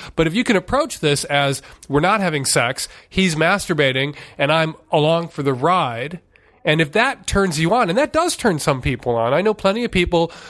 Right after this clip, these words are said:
who, you know, I've heard from plenty of people over the years, and I've written to people, and I've dated people who, uh,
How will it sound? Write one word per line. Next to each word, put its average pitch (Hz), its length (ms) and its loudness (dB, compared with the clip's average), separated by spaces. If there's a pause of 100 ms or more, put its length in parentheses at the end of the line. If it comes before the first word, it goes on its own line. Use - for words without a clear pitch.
(120)
who, 165 480 2 (640)
you - 140 2
know, 131 120 2
I've 131 80 0
heard 170 180 0
from 170 100 -6
plenty 165 160 0
of 151 60 -4
people 151 200 -2
over 127 120 -2
the 147 100 -2
years, 196 320 0
and 143 100 -2
I've 120 120 -2
written 180 180 0
to 170 80 -2
people, 170 500 -2 (460)
and 147 100 4
I've 120 180 0
dated 165 340 2
people 139 440 0 (320)
who, 160 460 0 (420)
uh, 131 240 0